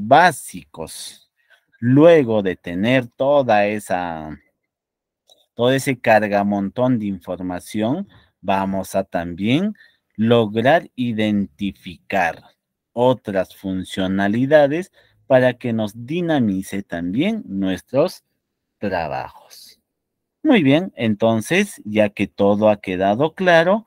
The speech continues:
vamos a pasar al siguiente bloque,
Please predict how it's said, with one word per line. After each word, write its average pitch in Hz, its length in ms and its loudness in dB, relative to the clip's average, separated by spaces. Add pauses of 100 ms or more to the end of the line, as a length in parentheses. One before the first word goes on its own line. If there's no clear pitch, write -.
(240)
vamos 85 480 -6
a 90 100 -4
pasar 160 540 2 (240)
al 104 260 -2
siguiente 107 920 -2 (340)
bloque, 92 1080 -6